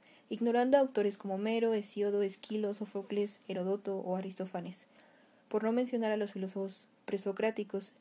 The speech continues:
en los que la antigua capa mediterránea aflora más claramente? La misma ambigüedad, ambigüedad reaparece en Rod-, en todas las obras, especialmente médicas, con pretensiones científicas, en las cuales no puede diferenciarse entre lo que procede de unas autoridades,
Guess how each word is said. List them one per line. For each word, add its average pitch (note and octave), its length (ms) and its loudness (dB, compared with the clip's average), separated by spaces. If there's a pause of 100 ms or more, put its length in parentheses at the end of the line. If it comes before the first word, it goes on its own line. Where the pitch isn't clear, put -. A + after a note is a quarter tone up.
en G3+ 60 -2
los G3+ 120 -2
que G3 140 -2
la G3 80 2
antigua G#3+ 260 2
capa A3+ 300 0
mediterránea G#3 600 -4
aflora F#3 300 -2
más F3 200 -6
claramente? E3+ 540 -6 (1500)
La A3+ 100 2
misma C4 260 4
ambigüedad, C#4+ 480 2
ambigüedad B3 640 4
reaparece G#3+ 640 2
en G3+ 220 -4 (100)
Rod-, G3+ 360 -2
en G3+ 160 -6
todas G3+ 340 2
las G3+ 200 0
obras, A3 340 0
especialmente A3+ 640 -2
médicas, A3 420 -4
con G3 140 -8
pretensiones G3+ 520 -4
científicas, G#3+ 640 -4
en G3+ 60 -8
las F#3+ 140 -6
cuales G3 280 -4
no G3+ 140 -4
puede G#3 160 6
diferenciarse A3+ 720 -2
entre F#3 260 -4
lo F3+ 120 -4
que F3+ 80 -4
procede F#3+ 360 -2
de G3+ 60 0
unas G3+ 200 -4
autoridades, A3+ 600 0